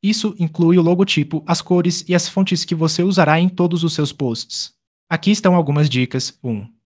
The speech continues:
Crie um guia de estilo, um documento que explica como usar suas cores, fontes e logotipo.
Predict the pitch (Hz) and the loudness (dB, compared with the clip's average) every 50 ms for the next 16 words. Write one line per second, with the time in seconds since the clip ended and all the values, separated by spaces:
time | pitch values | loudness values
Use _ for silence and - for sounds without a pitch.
0 | _ - 175 170 170 180 170 147 143 160 160 151 180 185 - - - 170 151 131 | _ 0 2 2 4 4 2 2 4 2 2 4 2 0 0 0 2 2 2 2
1 | 120 120 - - 151 156 156 180 180 - 180 151 156 165 156 190 180 - 208 190 | 0 -4 -6 -2 0 2 2 2 2 2 2 4 4 2 2 0 0 0 -2 -2
2 | - - 175 180 - 190 190 196 185 190 214 214 180 185 175 165 - 175 185 190 | 0 0 0 2 0 0 0 2 4 4 4 4 4 4 2 2 2 2 0 0
3 | - - - 165 147 127 110 117 - - _ _ _ - - 185 202 190 - 202 | 0 0 0 2 2 2 0 -4 -6 -10 _ _ _ -2 0 2 2 2 2 0
4 | 185 - - 180 180 185 180 190 185 - - 139 117 - - - - - | 0 0 0 0 0 2 2 2 0 2 0 -2 -2 -2 -6 -16 -18 -18